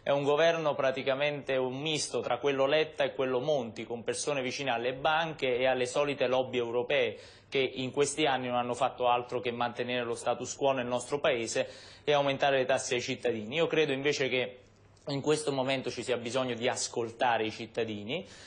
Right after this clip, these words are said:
Napolitano aveva già, eh, con le consultazioni fatto capire che avrebbe dato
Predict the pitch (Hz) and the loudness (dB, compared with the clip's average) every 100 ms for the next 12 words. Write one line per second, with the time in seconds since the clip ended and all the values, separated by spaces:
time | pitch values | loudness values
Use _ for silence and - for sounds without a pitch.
0 | - - 127 135 135 131 151 139 127 120 | -14 -2 0 2 2 2 2 4 4 2
1 | 113 135 143 131 - - 117 110 107 107 | 2 2 4 2 -2 -6 -4 -4 -6 -4
2 | 127 127 _ _ _ _ _ - 127 127 | -2 -2 _ _ _ _ _ -6 -6 -4
3 | 120 127 123 - 143 123 - 110 120 120 | -4 -2 -2 2 0 0 -2 -2 -2 -2
4 | 117 127 113 110 113 113 110 113 113 110 | 0 0 0 0 -2 -2 -2 2 2 0
5 | 107 | -4